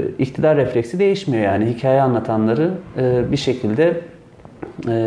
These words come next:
ya gözaltına alıyor, ya tutukluyor, ya hapis cezası veriyor, ya soruşturma geçiyor, ya tehdit ediyor.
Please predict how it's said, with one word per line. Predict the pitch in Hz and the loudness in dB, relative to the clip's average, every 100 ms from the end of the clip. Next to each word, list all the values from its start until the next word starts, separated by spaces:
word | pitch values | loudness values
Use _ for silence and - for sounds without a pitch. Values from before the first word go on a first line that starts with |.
| 113 113 113 | 2 0 0
ya | 131 | 0
gözaltına | 127 123 123 110 110 117 | 2 2 2 0 -2 -2
alıyor, | 104 101 135 | 0 0 0
ya | 131 123 120 | 2 0 -2
tutukluyor, | - - - - 110 | -6 -10 -8 -2 0
ya | 120 120 | 0 0
hapis | 117 123 120 | -2 -6 -4
cezası | 107 101 101 - | -2 -2 -4 -6
veriyor, | 101 98 | -4 -2
ya | 127 117 123 - - 240 247 | 0 0 -2 -6 -8 -6 -2
soruşturma | 117 113 - 120 120 | 0 0 0 0 2
geçiyor, | 104 - 123 | 0 2 0
ya | 120 | 2
tehdit | 113 - 117 | 0 0 -2
ediyor. | 95 113 | -2 -2